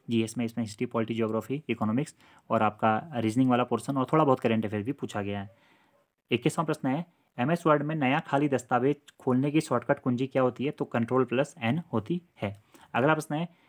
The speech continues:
कौन सा एक एंटीवायरस सॉफ्टवेयर नहीं है? तो ऑप्शंस के according दोस्तों Microsoft Outlook जो है यह एंटीवायरस सॉफ्टवेयर नहीं है। अगला है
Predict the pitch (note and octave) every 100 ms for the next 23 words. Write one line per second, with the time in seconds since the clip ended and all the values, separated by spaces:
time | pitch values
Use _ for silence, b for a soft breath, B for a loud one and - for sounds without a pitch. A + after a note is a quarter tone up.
0 | b - E3+ E3+ F3+ F3+ - C3 C3 D#3
1 | C#3+ D#3 - B2 C#3 C#3 C3 A2+ A#2+ C3+
2 | - _ _ - B2+ - D3+ - D3+ C3+
3 | C#3 B2 - C3+ A2+ - - C#3+ C3+ A#2+
4 | A#2 - D3+ D3+ C#3+ A2+ D3 b b b
5 | A#2+ A2 C#3+ A#2+ C3 A#2 A#2+ - A2 A2+
6 | C3+ D3 G#2 G2+ G#2 F#2+ _ _ _ B2
7 | D3 D#3 D3 E3